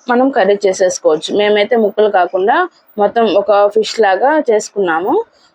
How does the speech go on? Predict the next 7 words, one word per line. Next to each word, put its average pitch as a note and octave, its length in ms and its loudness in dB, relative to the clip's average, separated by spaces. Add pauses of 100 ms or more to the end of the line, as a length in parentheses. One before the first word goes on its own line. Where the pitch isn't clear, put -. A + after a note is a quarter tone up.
(120)
చూడండి, G#3+ 360 4
ఇప్పుడు C4+ 280 0
మొత్తం B3 360 0
క్లీన్ A#3+ 340 0
చేసుకున్న A3+ 340 0
తర్వాత F3 600 0
కొంచెం A#3+ 440 0